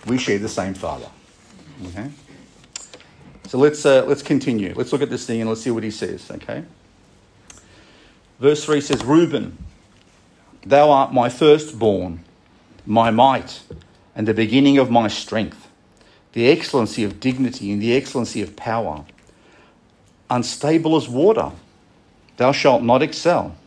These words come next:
because thou wentest up to thy father's bed,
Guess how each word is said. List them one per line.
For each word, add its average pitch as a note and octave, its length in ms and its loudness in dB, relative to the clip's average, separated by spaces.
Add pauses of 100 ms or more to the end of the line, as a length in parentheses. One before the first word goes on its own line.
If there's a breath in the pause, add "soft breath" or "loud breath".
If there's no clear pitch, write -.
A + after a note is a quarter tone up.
(840 soft breath)
because C#3+ 240 0
thou C3+ 140 6
wentest D3 420 -2
up C3 380 2
to C3 80 -4
thy A2+ 160 4
father's B2 420 2
bed, A#2 400 0